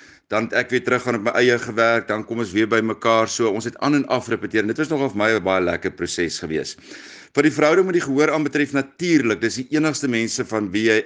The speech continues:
af kan speel. Jy het nie ander mense saam met jou op die verhoog nie en dit is daai ding van 'n mens, jy, jy lees jou gehoor en jy voel jou gehoor aan, wat altyd wonderlik is. Ek was van die begin af nie, eh, vreeslik,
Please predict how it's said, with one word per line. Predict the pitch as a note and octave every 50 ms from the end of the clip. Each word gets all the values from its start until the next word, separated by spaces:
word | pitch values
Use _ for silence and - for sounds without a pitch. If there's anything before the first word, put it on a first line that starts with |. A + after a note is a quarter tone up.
| - -
af | A2+ A2 - -
kan | - A#2 A2 G#2
speel. | G2 - - - - F#3+ C#3+ G#2 E2+ C2 - - - - - - -
Jy | - A2+
het | A2+
nie | D3+ -
ander | - C#3+ C#3+ C3+
mense | B2 B2 A#2+ A#2 A#2+ A2+
saam | - - A#2+ A#2 A#2+
met | B2 A#2
jou | G2+ G2
op | F#2 F2+
die | F#2 E2+ E2+
verhoog | F2 E2+ E2+ F2 E2+ - G#2
nie | A2 A#2 -
en | B2+ B2 A#2 A2+ - - - - - - -
dit | A#2+ C3+ - -
is | F3 E3 -
daai | - D3 C#3 C#3+
ding | C3+ B2 C3+ C3+ C3
van | - C#3 B2+
'n | C3 B2+
mens, | B2 B2 A#2+ - - - - - - -
jy, | B2 B2 A#2+ - - - - - - G#2+ -
jy | G2+ A2 E2+ G#2 A2 A#2 A#2 A2+ A2
lees | A2 C3 D3 C#3+ -
jou | - C#3 B2
gehoor | A2 - A2+ G#2 G2+ G2+ G2+ G2+
en | G#2 G2+ G2+
jy | G#2 G#2 G2+
voel | G2+ - - D3+ D#3 D3
jou | C3+ C3+ B2 A#2
gehoor | A2+ A#2 A2+ A#2 A2 G2+ - -
aan, | B2+ A2+ F2+ D#2 C#2+ - - - - - _
wat | - A2+ -
altyd | - B2+ C#3 C3+ C#3 C3+ A#2+ E2+ D2
wonderlik | F#2 G2+ A2 A#2 B2 A2+ G2+ F2+ - -
is. | D2+ D2+ C#2+ - - - - - - - - - _ -
Ek | F#3 F#3 -
was | A3+ G#3+ G3+ -
van | - F#3+
die | F#3+ F#3
begin | F3 E3 - F3 E3+
af | E3+ D#3+ B2
nie, | E3 F3+ E3+ C#3
eh, | C3+ B2+
vreeslik, | - - - - - - C#3 D3 C#3+ - - D3 C#3 - - - -